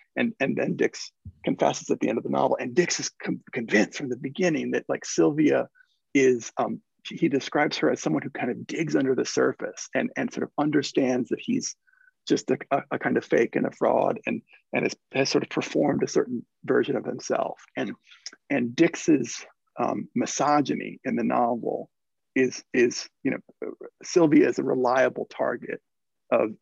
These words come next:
of Dix's misogyny. That, that's nowhere in the film, but I think the film does, you know, in the ways we've started to talk about, share the novel's sympathy with the perspective of the woman who is attempting to kind of investigate,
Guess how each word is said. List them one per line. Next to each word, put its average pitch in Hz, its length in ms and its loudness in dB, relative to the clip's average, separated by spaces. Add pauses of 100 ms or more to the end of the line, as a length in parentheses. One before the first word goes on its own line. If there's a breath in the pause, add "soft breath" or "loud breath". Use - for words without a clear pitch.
of 120 280 -2
Dix's - 380 2
misogyny. - 480 -2
That, 143 300 2
that's 139 280 -2
nowhere 156 500 2 (480 loud breath)
in 139 140 2
the 123 80 0
film, 202 320 4
but 151 120 4
I 147 80 6
think 151 220 -2
the - 60 -6
film 156 300 -2
does, 147 400 2 (380)
you 147 60 -2
know, 139 80 0
in 123 80 0
the 113 60 -2
ways 131 180 0
we've 135 100 -4
started 127 240 2
to 123 80 -4
talk 131 260 -4
about, - 280 -4 (400)
share 147 420 4
the 139 120 2
novel's 131 760 0 (300)
sympathy - 800 -2 (100)
with 131 260 0 (140)
the - 80 -2
perspective - 720 0 (140)
of 127 280 0 (540)
the 135 100 2
woman 135 520 2
who - 200 0
is - 420 -4 (260)
attempting 135 540 -2
to 127 340 -2 (160)
kind - 120 0
of 113 160 -2
investigate, 117 720 0